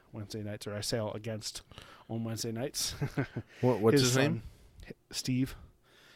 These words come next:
Speaker 1: So his
Speaker 2: Okay.
Speaker 1: last name is Colfaginus.
Speaker 2: Yeah. Okay.
Speaker 1: Yeah. But, uh, but yeah, it was fun.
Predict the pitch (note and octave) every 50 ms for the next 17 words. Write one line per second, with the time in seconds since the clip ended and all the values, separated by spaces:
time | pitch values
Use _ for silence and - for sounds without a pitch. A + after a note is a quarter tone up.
0 | - - - - - G#2+ G2+ F#2 G#2 G#2+ A2+ A2 A2 - B2+ A2+ G#2+ G2+ - -
1 | - - - - - - - _ - - - D3+ C#3+ - - B2+ A2 G#2+ A#2+ C3
2 | C#3 D3 D3 - - - - - - - - - - D2+ D#2 E3+ E3+ E3 - -
3 | - - - - - - _ _ _ _ - - - - - - B2 - G#2+ F#2
4 | F2+ - _ _ _ _ _ _ _ _ _ _ _ _ - - A#2+ A#2 A#2 A#2
5 | A#2+ - C#3 C#3+ D#3 D3+ C3+ C#3+ - - E3 C#3+ A2+